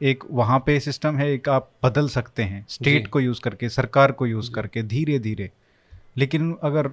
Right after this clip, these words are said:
Speaker 1: वो भी नहीं हो पा रहा है, तो ये तो बेयर मिनिमम है।
Speaker 2: प्रशासन को सोचना यह चाहिए, प्रशासन यदि सोचता है तो सोचना यह चाहिए, हम किस दिशा में जा रहे हैं। जब भारत में, अ, भारत स्वतंत्र हुआ, तो संविधान में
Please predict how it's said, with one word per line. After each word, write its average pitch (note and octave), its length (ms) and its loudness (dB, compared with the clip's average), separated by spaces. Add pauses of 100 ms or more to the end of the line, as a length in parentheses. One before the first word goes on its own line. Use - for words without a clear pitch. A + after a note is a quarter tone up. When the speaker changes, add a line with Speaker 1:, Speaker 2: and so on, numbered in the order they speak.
Speaker 1:
वो C3+ 220 0
भी D#3 140 2
नहीं E3 180 0
हो D3 120 0
पा D3 160 2
रहा D3 120 2
है, C#3+ 60 0
तो C#3 400 -2
ये D3 140 -2
तो F3 120 2
बेयर D3 220 6
मिनिमम C3+ 460 2
है। G2+ 280 -8 (380)
Speaker 2:
प्रशासन E3 640 2
को B3 260 -6
सोचना D#3+ 540 -6
यह B2 180 -8
चाहिए, A2+ 280 -10
प्रशासन B2+ 580 -6
यदि B2+ 200 -6
सोचता A#2 440 -6
है G#2 200 -6
तो A#2 80 -12
सोचना C3 360 -8
यह C#3 100 -6
चाहिए, C3 260 -8
हम D#3 160 -8
किस C3 220 -8
दिशा A#2 280 -8
में D3+ 140 -4
जा B2+ 80 -4
रहे - 240 -10
हैं। - 100 -20 (1200)
जब C#3 320 4
भारत A#2 340 0
में, G2+ 140 -10 (840)
अ, G#2 280 -10
भारत A#2+ 340 -2
स्वतंत्र C3+ 320 -6
हुआ, F#2+ 340 -14
तो C3+ 80 -10
संविधान G#2+ 520 -8
में C3 340 -6